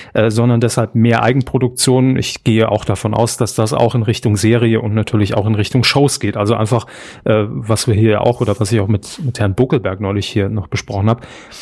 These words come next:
einfach das bietet, was man eben nicht auf den anderen Plattformen bekommt. Das muss der Weg sein, ne? So. Ähm, ja, jetzt haben wir das, das trockene Thema, glaub ich, ganz gut in Kürze zusammengefasst. Und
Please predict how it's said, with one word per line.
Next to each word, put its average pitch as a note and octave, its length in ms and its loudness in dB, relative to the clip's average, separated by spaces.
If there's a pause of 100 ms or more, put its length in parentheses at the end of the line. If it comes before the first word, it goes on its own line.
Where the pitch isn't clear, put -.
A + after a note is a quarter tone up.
(280)
einfach B2+ 300 0
das - 280 -2
bietet, D3+ 480 -2
was B2+ 180 0
man C#3 140 0
eben D#3 240 4
nicht - 300 2
auf A2 160 -6
den A2+ 160 -2
anderen B2+ 220 2
Plattformen F#2+ 480 -2
bekommt. - 500 -8 (200)
Das G#2 200 -2
muss A2+ 180 0
der A2+ 160 0
Weg B2+ 160 0
sein, - 300 -12 (160)
ne? A2 100 -8 (2000)
So. G2 220 -4 (800)
Ähm, B2 440 2
ja, C3+ 200 0
jetzt G#2+ 140 -4
haben F3+ 80 2
wir G3 80 0
das, - 280 -8
das - 140 -2
trockene F3+ 420 0
Thema, D#3+ 280 0
glaub C3+ 280 2
ich, - 140 -4
ganz D3 260 0
gut D#3 240 2
in C3 220 4
Kürze D#3 420 0
zusammengefasst. G2 880 -2 (840)
Und D3+ 280 2